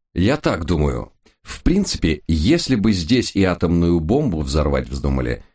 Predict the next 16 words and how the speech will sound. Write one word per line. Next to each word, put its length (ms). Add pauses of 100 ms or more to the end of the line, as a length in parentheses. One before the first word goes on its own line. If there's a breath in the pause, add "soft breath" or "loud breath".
(120 soft breath)
так 180
местное 360
начальство 520
потом 360
потребовало 640
бы 200
разве 300
лишь 280 (220 soft breath)
по 80
всему 300
селу 360
стекла 480
вставить 540
за 200
наш 160
счет. 340